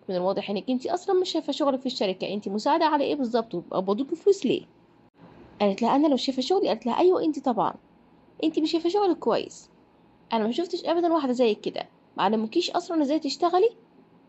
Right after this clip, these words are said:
كفاية عليك الطبيخ في البيت، ماما بتعلمك الطبيخ؟ ولا انتي أصلا مش متعلمة حاجة خالص؟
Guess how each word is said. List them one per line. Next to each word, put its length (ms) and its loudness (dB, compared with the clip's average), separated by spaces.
كفاية 220 2
عليك 240 2
الطبيخ 320 2
في 100 -2
البيت، 400 -2
ماما 180 4
بتعلمك 440 0
الطبيخ؟ 540 0
ولا 340 2
انتي 260 0
أصلا 380 0
مش 200 -2
متعلمة 320 2
حاجة 180 2
خالص؟ 500 0